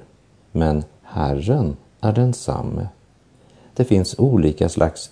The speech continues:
kraftgärningar, men Gud är densamme, han som verkar allt i alla. Men hos var och en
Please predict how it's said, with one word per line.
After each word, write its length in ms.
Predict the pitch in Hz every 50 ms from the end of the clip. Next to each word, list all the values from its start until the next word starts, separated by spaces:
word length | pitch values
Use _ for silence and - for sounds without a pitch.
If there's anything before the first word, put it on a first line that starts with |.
| - -
kraftgärningar, 1300 | - 85 85 104 120 117 - - - - 82 80 78 71 71 69 69 76 82 85 87 85 82 82 - - - - _ _ _ _ _ _
men 440 | - 82 80 80 80 73 76 80 82 - _
Gud 440 | - 113 135 120 85 82 71 - -
är 220 | 87 85 69 71
densamme, 760 | - - 85 - - 80 - - 120 117 95 90 104 131 131 - - - _ _ _ _ _ _ _ _ _
han 180 | - 92 95 90
som 260 | - - 87 87 82
verkar 760 | 78 90 107 117 98 82 80 - - _ - 139 135 95 90 -
allt 680 | - 92 95 127 78 - 78 71 - - _ - - - _
i 160 | - 85 -
alla. 500 | - - - - - - - 139 - - - - _ _ _ _ _ _ _ _ _ _ _ _ _ _ _ _ _ _ _ - - - _
Men 140 | 113 113 120
hos 180 | 117 113 -
var 380 | 113 110 117 117 127 139 139 151
och 160 | 147 - -
en 400 | 87 80 76 76 - - -